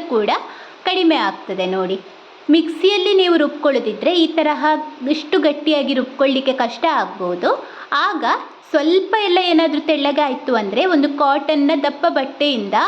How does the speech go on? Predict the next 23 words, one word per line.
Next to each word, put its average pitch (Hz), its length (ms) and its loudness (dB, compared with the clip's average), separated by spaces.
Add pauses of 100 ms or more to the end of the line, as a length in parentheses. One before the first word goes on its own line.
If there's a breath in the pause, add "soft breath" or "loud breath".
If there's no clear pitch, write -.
(160)
ಹಿಟ್ಟನ್ನು 330 460 0
ಕಟ್ಟಿ 330 440 -2
ಸ್ವಲ್ಪ 302 300 -2
ಹೊತ್ತು 277 360 -2
ಇಟ್ರೆ 233 460 -2
ಅದರಲ್ಲಿರುವ 311 760 0
ಹೆಚ್ಚಿನ 302 440 -2
ನೀರಿನ 294 340 4
ಅಂಶ 262 260 -2
ಹೋಗ್ತದೆ. 220 580 0
ಅಥವಾ 311 400 0
ಇನ್ನೂ 294 360 2
ಜಾಸ್ತಿ 320 720 0
ತೆಳ್ಳಗೆ 269 460 -2
ಆಯ್ತು 226 360 -2
ಅಂದ್ರೆ 208 360 0
ಸ್ವಲ್ಪ 302 340 0 (440 loud breath)
ಬೆಳ್ತಿಗೆ 311 440 0
ಅಕ್ಕಿಯ 277 320 -4 (180)
ಪುಡಿಯನ್ನು 311 460 4
ಸೇರಿಸಿ 330 600 2
ಮಿಕ್ಸ್ 339 280 0
ಮಾಡಿಕೊಂಡು 269 580 2